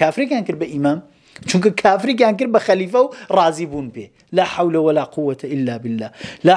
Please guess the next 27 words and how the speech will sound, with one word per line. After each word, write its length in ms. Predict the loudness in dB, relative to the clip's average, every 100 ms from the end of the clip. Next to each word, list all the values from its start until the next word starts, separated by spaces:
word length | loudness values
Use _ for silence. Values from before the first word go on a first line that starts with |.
| 6
حول 200 | 4 4
ولا 300 | 4 4 2
قوة 360 | 0 0 0 -4
إلا 320 | -6 -4 -4
بالله. 320 | -6 -8 -10 -14 -16 0
الله 220 | 4 4 2
المستعان. 580 | -4 -6 -2 0 0 -2 -8 -6
بەڕاستی 320 | -4 -4 -4
ئینسان، 320 | -2 2 0 0 -14 -20 -20 -18 -12 0 2
یعنی، 180 | 2 2
بیرەکاتە 480 | 4 4 4 0 0
و 60 | 0 0
نازانێ 300 | 0 0 0
بڵە 160 | -2 -8
چی، 200 | -12 -18 _ 0
نازانێ 340 | 0 0 -4 -6
بڵە 160 | -8 -10
چی. 100 | -20 _ _ _ _ 2
ئێ، 80 | 4
بە 60 | 4
هەر 100 | 0 -2
تەرتیب، 300 | -6 -4 -6 _ _ -20 -20 -20 -20 -16 -10 2
ئیمامی 300 | 4 4 4
حەسەن 360 | 2 2 2 2
ڕەضی 200 | 0 0 4
الله 220 | 4 2 -2
عنه 220 | -6 -6